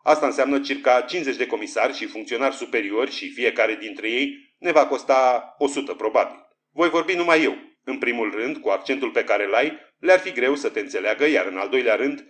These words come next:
nu cunoști ritualul de mituire imperială. E o artă, te asigur. Aha, ia uite aici. Pagina a treia din Imperial News cuprindea exact ceea ce căutau, deci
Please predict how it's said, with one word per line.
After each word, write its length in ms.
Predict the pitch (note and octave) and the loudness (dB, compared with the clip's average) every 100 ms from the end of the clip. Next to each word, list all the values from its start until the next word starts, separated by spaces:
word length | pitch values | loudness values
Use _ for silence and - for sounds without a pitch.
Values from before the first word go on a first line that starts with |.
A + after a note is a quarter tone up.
| _ | _
nu 160 | G3+ G#3 | -6 -4
cunoști 360 | C3+ C3+ C#3 | -2 -4 -4
ritualul 500 | A2 G#2+ G2+ A#2 A#2 | -8 -2 0 2 -2
de 120 | G2+ F#2 | -6 -8
mituire 420 | F#2+ G#2 A2 G#2 | -8 -6 -4 -4
imperială. 840 | G2 F2+ A2+ A#2 B2+ F#2 - _ _ | -6 -2 -2 2 2 2 -8 _ _
E 160 | G#2+ A2 | -4 -2
o 140 | F#2+ | 4
artă, 260 | B2+ C#3 - | 4 2 -4
te 160 | - | -10
asigur. 460 | E2 - C#3 - - _ _ - | -10 -8 -10 -12 -20 _ _ -10
Aha, 580 | G2+ D3 G#2+ - - - | -2 0 0 -6 -20 2
ia 140 | A#3 | 4
uite 180 | D#3+ G#2 | 4 2
aici. 300 | F2+ - - _ _ _ _ | -6 -8 -20 _ _ _ _
Pagina 340 | G3 G3+ G3 | 2 2 4
a 60 | D3 | 2
treia 280 | C#3 B2 C#3+ | 4 4 4
din 220 | B2+ G#2 | 4 -8
Imperial 480 | G#2+ B2+ C#3+ A#2+ G2 | -6 0 2 4 2
News 300 | A2 C3+ C#3 | -2 -4 -4
cuprindea 420 | D3 C#3+ D3+ F#3 | -6 -4 0 0
exact 460 | D#3 G#2 B2 - - | 0 0 -2 -2 0
ceea 200 | D#3 A2+ | 2 2
ce 120 | G#2+ | 0
căutau, 460 | A2 G2 A#2 B2+ | -2 0 2 2
deci 280 | C3+ A2 G#2+ | 2 -4 -6